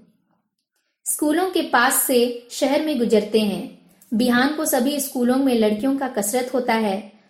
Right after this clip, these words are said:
सब हमारी उम्र की हैं, हंसती भी खूब हैं। हम सब उन्हें देखती हैं। हमें सिर्फ काम करना होता है। हमने पहले भी खेलने की अनुमति मांगी थी, पर आप लोग मटिया गए।" कुसुम के पिता नाराज होते हुए बोले,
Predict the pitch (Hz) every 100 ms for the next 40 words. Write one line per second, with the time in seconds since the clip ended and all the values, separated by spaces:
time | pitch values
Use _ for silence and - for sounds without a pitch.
0 | - - 330 254 226 220 285 302 262 226
1 | 208 190 185 - - _ - 262 - 381
2 | 359 277 226 190 185 180 - - _ -
3 | 277 302 349 294 262 254 226 214 208 214
4 | 190 180 202 - _ _ _ _ _ _
5 | _ 226 214 277 339 320 - 226 247 277
6 | 262 240 214 202 196 180 180 208 - -
7 | _ _ _ - 226 240 302 262 233 262
8 | 262 302 302 294 302 320 320 320 320 330
9 | 339 359 359 320 240 202 - - - _
10 | - 285 269 254 294 311 285 247 208 175
11 | 175 - - _ _ _ _ _ _ _
12 | _ _ 302 294 370 370 349 285 302 247
13 | 220 220 240 240 214 214 208 196 190 180